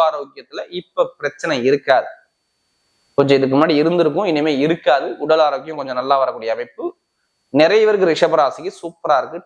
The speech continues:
டைமிங் பாத்துக்கோங்க. ரிஷபத்தை பொறுத்தவரை பொருளாதாரம் குறை இருக்காது. பொருளாதார வருமானம் நல்லா இன்க்ரீஸ் ஆகும். அதாவது நான் சொன்ன டேட்டுக்கு அப்புறம் பதினோராம் தேதிக்கு அப்புறம் வருமான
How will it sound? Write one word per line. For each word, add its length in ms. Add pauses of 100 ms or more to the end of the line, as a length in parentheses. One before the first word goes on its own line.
டைமிங் 440
பாத்துக்கோங்க. 420 (920)
ரிஷபத்தை 480
பொறுத்தவரை 440 (200)
பொருளாதாரம் 640 (500)
குறை 160 (120)
இருக்காது. 340 (120)
பொருளாதார 420
வருமானம் 400 (560)
நல்லா 200 (120)
இன்க்ரீஸ் 420
ஆகும். 220
அதாவது 240 (180)
நான் 200
சொன்ன 220
டேட்டுக்கு 280
அப்புறம் 240
பதினோராம் 460
தேதிக்கு 260
அப்புறம் 260
வருமான 300